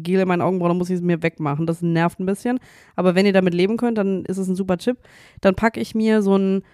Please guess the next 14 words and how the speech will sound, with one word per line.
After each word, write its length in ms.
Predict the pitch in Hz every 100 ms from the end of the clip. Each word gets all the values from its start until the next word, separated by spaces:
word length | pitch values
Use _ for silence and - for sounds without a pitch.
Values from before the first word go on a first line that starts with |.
| _ _ _ _ _ _ -
ähm, 480 | 196 196 196 190 175
ich 100 | -
pa-, 80 | - -
pack 180 | - 208
mir 120 | 208
so 80 | 190
ein 40 |
bisschen 220 | 185 214 208
Concealer 560 | 190 180 214 269 285
irgendwie 300 | 269 262 254
so 100 | 226
unter 180 | 214 214
die 140 | 185 -
Augen 440 | 185 240 285 339